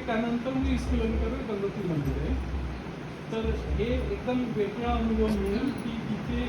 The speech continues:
हिमालयाच्या ज्या तीन रेंजेस आहेत, की म्हणजे शिवालिक,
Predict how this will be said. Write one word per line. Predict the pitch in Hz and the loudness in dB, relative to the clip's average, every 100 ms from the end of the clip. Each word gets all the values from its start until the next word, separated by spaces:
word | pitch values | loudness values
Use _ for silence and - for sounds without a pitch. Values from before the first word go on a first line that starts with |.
| 226 | 0
हिमालयाच्या | 214 226 240 254 254 | 2 2 0 0 0
ज्या | 247 254 | 0 0
तीन | 247 262 247 | 4 4 6
रेंजेस | 226 214 - | 4 4 2
आहेत, | - 151 147 131 - - - - - - - - - - | 4 2 2 -2 -6 -8 -8 -8 -8 -10 -8 -8 -2 0
की | 185 170 160 147 147 147 156 | 2 2 2 0 0 -2 -2
म्हणजे | 165 170 156 147 - | 0 0 0 -2 -2
शिवालिक, | 202 202 226 | 0 2 2